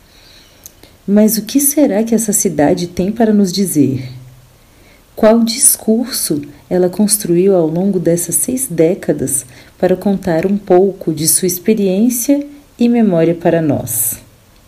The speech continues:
Apesar de novinha, em comparação às outras cidades do nosso vasto Brasil,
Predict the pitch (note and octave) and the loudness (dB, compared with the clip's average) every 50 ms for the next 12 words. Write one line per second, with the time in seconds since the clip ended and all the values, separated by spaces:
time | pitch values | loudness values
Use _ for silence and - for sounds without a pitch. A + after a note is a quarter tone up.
0 | _ _ _ _ _ _ _ _ _ _ _ _ _ _ _ _ - _ _ _ | _ _ _ _ _ _ _ _ _ _ _ _ _ _ _ _ -20 _ _ _
1 | _ _ - - - _ _ - E3+ E3+ - D3 D3 C#3+ D#3 D#3 D#3 C#3+ - C#3+ | _ _ -20 -20 -20 _ _ -6 -6 -4 0 0 0 2 2 0 0 0 -2 -2
2 | C#3 C3+ C3 B2 C#3 D3+ D3+ D3 C#3 C3 B2+ B2+ - - - - - - - _ | 0 0 0 0 0 0 0 0 0 0 -2 -6 -8 -14 -18 -20 -20 -20 -20 _
3 | - F#3+ G3 G3+ - F#3 E3+ F3 E3+ D#3 D3 C#3+ D3 - - E3 D3 C3+ C3 B2+ | 0 0 0 2 0 -2 -2 0 -2 2 2 2 2 2 -2 -2 -2 -2 -2 -4
4 | - C#3+ D3 C#3+ D#3 E3+ E3+ - D#3+ - - C3+ B2 C#3 C#3+ C#3 C#3 C3 C3 B2+ | -4 -2 -2 -2 -2 0 -2 -2 -2 -2 -2 -4 0 0 0 0 0 -2 -4 -8
5 | B2+ D3+ D3 C#3+ D3 D3 C#3+ C#3+ - C3+ - D3+ D3+ E3+ E3+ - - - C#3+ C3 | -2 0 2 2 2 2 0 -2 -4 -4 0 0 0 0 -2 -6 -8 -10 -8 -4
6 | C3 C3+ C3 B2 C3 D3 D3 D3 C#3 C#3+ | -2 -2 -2 -2 -2 0 0 0 0 -2